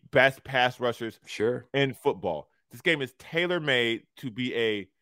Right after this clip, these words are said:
Speaker 1: game where Michael Parsons literally wrecks the Vikings game plan.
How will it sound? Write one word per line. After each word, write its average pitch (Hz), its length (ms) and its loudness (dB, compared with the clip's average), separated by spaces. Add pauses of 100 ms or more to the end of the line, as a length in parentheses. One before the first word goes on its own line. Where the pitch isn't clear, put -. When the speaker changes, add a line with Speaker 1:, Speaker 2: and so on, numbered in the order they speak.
(240)
Speaker 1:
game 160 240 0
where 139 120 -2
Michael 131 320 2
Parsons 127 540 0
literally 135 360 0
wrecks 101 600 -2
the 143 100 -4
Vikings 127 540 0
game 117 320 -4
plan. 160 280 -4